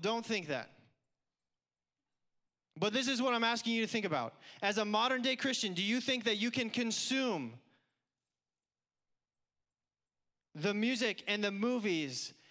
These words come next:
and the news or whatever it is that is not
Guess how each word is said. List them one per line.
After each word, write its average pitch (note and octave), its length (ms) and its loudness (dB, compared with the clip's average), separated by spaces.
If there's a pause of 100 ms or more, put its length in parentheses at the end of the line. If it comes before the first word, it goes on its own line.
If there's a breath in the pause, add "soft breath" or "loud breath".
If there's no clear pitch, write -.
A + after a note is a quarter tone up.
(160 soft breath)
and G3+ 240 -4 (100)
the D#3+ 1040 0
news F3 720 -2
or D3+ 120 -4
whatever F3 480 -2
it E3+ 60 -4
is D3+ 260 -2
that D3 140 -2
is C#3+ 220 -6
not C#3+ 260 -6